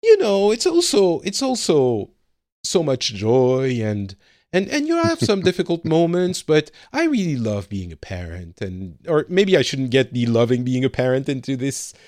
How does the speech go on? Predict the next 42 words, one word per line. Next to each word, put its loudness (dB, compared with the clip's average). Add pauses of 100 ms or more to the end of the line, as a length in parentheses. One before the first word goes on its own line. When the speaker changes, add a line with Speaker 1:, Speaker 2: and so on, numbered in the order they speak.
(160)
Speaker 1:
discussion 2
because -2 (380)
Speaker 2:
Mm. -8 (180)
Speaker 1:
maybe 0
it's -4
a -8
different -4
conversation, -2
but 0 (320)
you 0
have 4
a 4
lot 4
of 0
people -4
who -6
say, -4
"Yeah, -4
yeah, -4
it's -10
difficult, -4
but -10
y-, -10
you -6
know, -2
it's -8
so -4
much -8
joy -2
and -6
so -4
much, -6 (460)
ah, 2
ah, -2 (440)
it's, -8
it's -6
great." -4 (680)
Those 2
people, -4 (760)
they 2
got -2
the -10